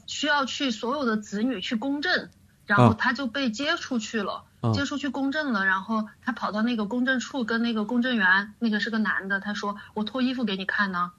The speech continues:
Speaker 2: 哎呦我去。
Speaker 1: 那个公证员吓坏了。
Speaker 2: 啊，
Speaker 1: <laughs>
Speaker 2: 那到，
Speaker 1: 然后，
Speaker 2: 嗯。
Speaker 1: 然后那个，那个，那个公证员吓坏了，然后就问他妈这个咋回事儿，然后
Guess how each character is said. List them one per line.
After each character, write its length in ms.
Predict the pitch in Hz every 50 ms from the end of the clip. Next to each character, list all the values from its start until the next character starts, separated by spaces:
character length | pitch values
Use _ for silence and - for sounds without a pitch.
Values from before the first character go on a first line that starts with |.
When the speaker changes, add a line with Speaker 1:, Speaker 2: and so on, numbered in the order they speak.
| - - - - - - -
Speaker 2:
哎 60 | 208
呦 120 | 190 220
我 160 | 214 180 156
去。 60 | 127 107
Speaker 1:
那 60 | -
个 0 |
公 140 | 240 240 240
证 140 | 247 240
员 180 | 214 196 196 208
吓 200 | 208 - 247 233
坏 320 | 226 - 262 269 269 254
了。 200 | 226 214 226 - - - - - - _ _ - - 220 - -
Speaker 2:
啊， 360 | 151 156 151 156 147 139 143 240 - - - 240
Speaker 1:
<laughs> 320 | - - - - - -
Speaker 2:
那 220 | - - 220 240 254
到， 100 | 240 - - - - - - -
Speaker 1:
然 340 | - 165 170 160 160 160 160
后， 60 | 254
Speaker 2:
嗯。 20 |
Speaker 1:
然 100 | 254 247
后 60 | 277 269 294
那 100 | 302 254
个， 220 | 262 233 214 - - - _ _ _ _
那 100 | - 285
个， 160 | 269 254 - -
那 100 | 277 285
个 120 | 269 262
公 180 | 262 285 285 277
证 80 | 285
员 160 | 269 226 233
吓 180 | 247 - 294 277
坏 260 | 247 277 311 311 294 240
了， 180 | 208 202 202 - - - _ _
然 160 | - 226 220
后 160 | 214 247 247
就 320 | 220 214 240 240 233 202 - - _ -
问 240 | - 208 262 262 233
他 100 | 220 226
妈 360 | 226 214 208 202 202 202 208
这 180 | 202 208 226 220
个 160 | 214 202 196
咋 200 | 202 - 185 -
回 140 | - 196 180
事 140 | - -
儿， 140 | 220 208 196
然 120 | 185 185 190
后 80 | 190